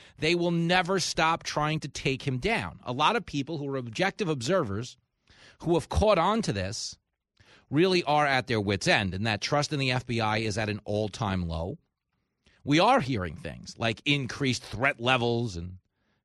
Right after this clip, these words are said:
people, you know, vowing not to take this anymore. They feel like they're witnessing a political persecution.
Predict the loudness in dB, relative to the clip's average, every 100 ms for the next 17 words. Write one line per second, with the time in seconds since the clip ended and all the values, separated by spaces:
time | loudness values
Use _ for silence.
0 | -2 0 0 -4 -4 -4 -4 0 2 4
1 | 4 2 2 0 -6 0 0 0 -2 -2
2 | 0 0 2 2 2 0 -2 0 2 2
3 | 2 0 0 -2 -4 -4 -2 -4 -4 -4
4 | -4 -4 -6 -6 -6 -6 -4 -2 -4 -10